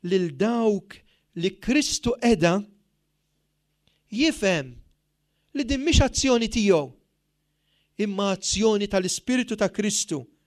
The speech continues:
Għalhekk għaddej tiegħu ta' min? Ta' dak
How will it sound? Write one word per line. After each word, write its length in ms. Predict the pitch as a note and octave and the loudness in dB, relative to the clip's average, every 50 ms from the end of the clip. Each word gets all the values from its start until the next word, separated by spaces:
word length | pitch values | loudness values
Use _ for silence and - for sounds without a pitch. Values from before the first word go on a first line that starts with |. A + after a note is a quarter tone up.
| _ _ _ _ _ _ _ _ _ _ _ _ _ _ _ _ _ _ _ _ _ | _ _ _ _ _ _ _ _ _ _ _ _ _ _ _ _ _ _ _ _ _
Għalhekk 640 | - C4+ B3+ B3+ B3 B3 B3+ B3 B3 A#3+ B3 - - - | -6 -4 -2 -2 0 0 0 0 -2 -2 -6 -10 -10 -6
għaddej 500 | A3+ A#3+ G#3+ F3 E3+ F3+ A#3+ A#3+ A3+ A3+ A3+ A3 | -6 -6 -6 -6 -6 -4 -4 -2 -2 -4 0 2
tiegħu 360 | A3+ A3+ G3 E3+ C#3+ B2+ B2 B2 - _ _ _ _ - | 2 2 2 0 -4 -4 -6 -10 -14 _ _ _ _ -4
ta' 160 | - D#4 C4+ | -4 -4 -2
min? 340 | F3+ E3+ D3+ C#3+ C3 C3 A#2 _ _ _ _ _ - | -4 -6 -6 -8 -10 -14 -18 _ _ _ _ _ -10
Ta' 120 | D3+ D3 | -8 -4
dak 520 | C#3+ D#3 G3 A3 A#3 B3+ C4 B3 B3+ - | 0 0 2 2 2 0 0 -2 -4 -10